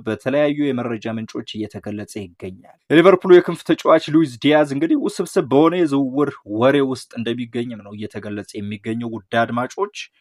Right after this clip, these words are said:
እ፣ ይህ ኮሎምቢያዊ በአንፊልድ የወደፊት እጣ ፈንታ ላይ እርግጠኛ ባልሆነበት ሁኔታ ነው እንግዲህ ባርሴሎና ፊርማውን ለማግኘት የሚያደርገውን ጥረት አጠናክሮ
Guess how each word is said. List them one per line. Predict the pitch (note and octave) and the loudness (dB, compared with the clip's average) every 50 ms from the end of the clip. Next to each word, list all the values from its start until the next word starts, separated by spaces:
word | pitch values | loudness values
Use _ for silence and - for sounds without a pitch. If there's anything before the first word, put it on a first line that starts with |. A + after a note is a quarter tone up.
| _ | _
እ፣ | - A#2 A#2+ G#2+ G2+ G2 G2 | -4 -2 0 0 -2 -2 -2
ይህ | A2 C#3+ E3+ F3 | 2 4 4 4
ኮሎምቢያዊ | - - F#3 G3 F#3+ F#3 F#3+ F#3+ F#3+ F#3+ G#3 G3+ E3 | 4 2 2 2 2 2 4 4 4 2 0 -6 -10
በአንፊልድ | A#2+ C3+ D3 - - E3 D#3 D#3 D#3 - - F#3+ E3 D3+ | -4 -4 -2 -2 0 -2 -2 -2 -4 -6 -8 -4 -2 0
የወደፊት | D3+ D3+ C#3+ D3 C#3 - D3 - | 0 2 0 0 -2 -4 -8 -14
እጣ | - C3+ - - C3 | -14 -10 -4 -4 -4
ፈንታ | - - B2+ A#2+ - C#3 | -4 -4 -6 -4 -2 -2
ላይ | C3+ C#3+ C#3 | 0 0 -2
እርግጠኛ | B2+ A#2 B2 B2+ - - B2 A#2+ A#2+ A2+ | -2 -4 -8 -10 -8 -10 -8 -6 -4 -4
ባልሆነበት | A2 A2 A2 A#2 A#2 A2+ G#2+ G#2 - A2 - - | -4 -4 -4 -4 -6 -8 -8 -8 -8 -8 -8 -8
ሁኔታ | - - A#2 A#2 A2+ - - C3+ A#2+ | -10 -8 -8 -8 -8 -4 -4 -4 -4
ነው | - - | -4 -6
እንግዲህ | G#2 F#2+ G#2 G#2 G#2+ | -12 -16 -14 -12 -8
ባርሴሎና | G2+ A2+ G#2+ G#2+ - B2 A#2+ B2+ C#3+ D#3+ D#3+ - _ - - - _ _ - | -6 -6 -6 -6 -6 -6 -6 -4 -4 -4 -6 -8 _ -20 -20 -20 _ _ 2
ፊርማውን | - F3 F3 F3 E3 E3 D3+ | 4 6 8 6 6 6 6
ለማግኘት | C#3+ C#3 C#3+ D3 D3 D3 E3 F3+ F3 - | 4 6 6 4 4 2 -2 -6 -6 -2
የሚያደርገውን | - C#3+ C3+ C3 B2 B2+ B2+ B2+ B2 A#2+ A2 A2 A#2+ A#2+ A#2 A2+ A2 | -2 -2 -2 0 0 0 0 0 0 -4 -4 -2 -2 -2 -2 -2 -6
ጥረት | - C3+ C3+ C3+ C3+ - B2 | -4 -2 -2 -2 -2 -2 -6
አጠናክሮ | A2 - _ - A2+ G#2+ G#2+ - - - | -8 -8 _ -10 -8 -8 -10 -8 -8 -8